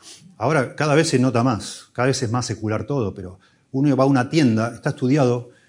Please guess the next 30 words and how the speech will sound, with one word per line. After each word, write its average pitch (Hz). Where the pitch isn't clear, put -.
que 104
si -
hay 131
música 131
de 117
Navidad, 127
en 107
tiempo 123
de 110
Navidad, 117
la 107
gente 123
compra 107
más. -
Y 101
te 104
meten, 95
te 98
meten 107
música 107
de 92
Navidad, 110
te 95
enchufan 101
la 101
música 104
de 92
Navidad. 101
Pero 107
en, 107